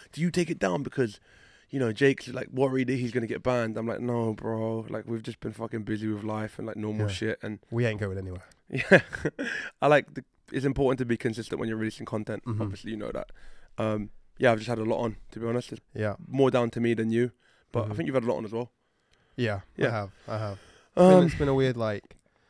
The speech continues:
Speaker 2: I'd say it's been a really weird two to three months for me,
Speaker 1: Mm.
Speaker 2: but ultimately a two to three years.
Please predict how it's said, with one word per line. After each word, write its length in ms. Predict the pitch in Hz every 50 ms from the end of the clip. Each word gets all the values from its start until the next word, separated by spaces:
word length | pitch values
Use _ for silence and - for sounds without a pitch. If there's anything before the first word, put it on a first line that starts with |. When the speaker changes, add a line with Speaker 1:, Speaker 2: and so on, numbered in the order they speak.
| _ _ _ _ _ _ _ _ _ -
Speaker 2:
I'd 160 | 123 123 -
say 220 | - - 156 151 160
it's 120 | 151 147
been 140 | - 139 127
a 60 | 123
really 320 | 120 120 127 131 135 135 -
weird 360 | 135 127 123 131 135 139 131 -
two 220 | - - 131 127
to 100 | - - 117
three 140 | - 120
months 240 | 113 113 113 113 -
for 80 | - 127
me, 260 | 123 127 139 151 156 - - - -
Speaker 1:
Mm. 240 | 127 123 120 110 101 - -
Speaker 2:
but 100 | 113 107
ultimately 480 | 117 120 117 - 127 117 113 110 110 107
a 60 | 104
two 160 | - - - 110
to 80 | - 104
three 160 | - 104 98
years. 340 | 95 95 90 90 - - -